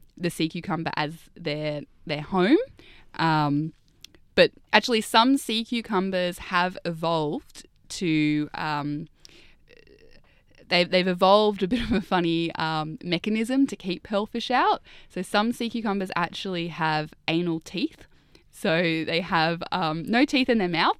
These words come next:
but they have five teeth around their anus that, um, makes it a lot sharper for any pearlfish or anything else that wants to try and get inside. <laughs>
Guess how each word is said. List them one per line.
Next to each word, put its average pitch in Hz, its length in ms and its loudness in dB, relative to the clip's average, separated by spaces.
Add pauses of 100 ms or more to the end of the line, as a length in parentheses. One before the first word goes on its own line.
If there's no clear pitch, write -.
but - 120 -2
they 175 100 -4
have 165 340 -6
five 185 420 0
teeth 180 480 -4
around 160 420 -2
their 156 360 -4
anus 339 420 -2 (340)
that, 165 400 2
um, 160 540 2
makes 196 320 -4
it 151 220 -2 (160)
a 180 80 -2
lot 185 180 2
sharper 160 420 -2
for 180 180 -2
any 170 140 2
pearlfish 160 640 -4
or 165 60 -2
anything 165 300 -2
else 151 200 -4
that - 120 -12
wants 247 220 -6
to - 80 -10
try 202 220 0
and 226 100 0
get 240 160 -2
inside. 180 540 -6 (280)
<laughs> 330 120 10